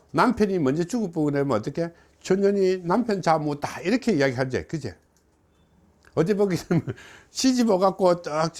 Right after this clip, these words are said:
나는 열심히 한 쟤는 어떻게? 열심히 일한 쟤밖에 없는데, 그제? 전년이,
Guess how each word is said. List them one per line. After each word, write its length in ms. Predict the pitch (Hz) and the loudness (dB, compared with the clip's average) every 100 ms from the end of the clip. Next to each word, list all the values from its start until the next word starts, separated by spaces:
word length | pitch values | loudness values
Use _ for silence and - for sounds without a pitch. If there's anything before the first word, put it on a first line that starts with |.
| 139 | -10
나는 340 | 151 208 226 185 | 0 0 2 0
열심히 480 | 254 - 233 202 - - _ _ | 0 0 0 -2 -4 -16 _ _
한 320 | - 202 170 160 | -4 -4 -4 0
쟤는 400 | 123 175 156 107 | 2 2 0 -2
어떻게? 400 | 110 - 127 73 _ _ _ _ _ _ _ _ _ _ _ _ _ | -6 -4 -4 -4 _ _ _ _ _ _ _ _ _ _ _ _ _
열심히 420 | 240 240 294 214 | 2 4 4 4
일한 220 | 165 202 254 | 4 4 4
쟤밖에 400 | 180 190 165 160 | 2 0 0 -2
없는데, 460 | 107 131 135 85 - | 0 -2 -2 -4 -2
그제? 380 | 190 135 127 165 _ _ _ _ _ _ _ _ _ _ | -2 0 -2 -4 _ _ _ _ _ _ _ _ _ _
전년이, 560 | - 226 240 226 220 | 2 2 4 4 2